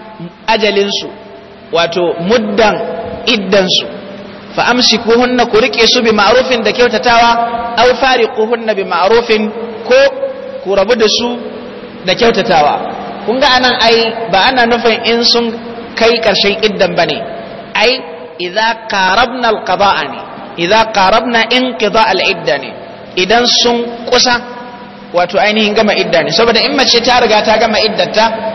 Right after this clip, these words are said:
ai babu kuma zancen ka dawo da ita, sai dai a daura aure. Ina fata kun gane.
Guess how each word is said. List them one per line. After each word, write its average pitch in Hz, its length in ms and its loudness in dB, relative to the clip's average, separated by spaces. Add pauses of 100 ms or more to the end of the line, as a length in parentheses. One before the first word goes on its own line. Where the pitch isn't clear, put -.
(140)
ai 220 100 2
babu 269 260 4
kuma 233 160 2
zancen 214 300 0
ka 202 100 2
dawo 185 200 4
da 170 80 2
ita, 143 220 -2 (720)
sai 214 200 2
dai 285 160 4
a - 20 4
daura 220 320 4
aure. 165 200 2 (1300)
Ina 208 180 2
fata 190 200 2
kun 175 180 -4
gane. 160 220 0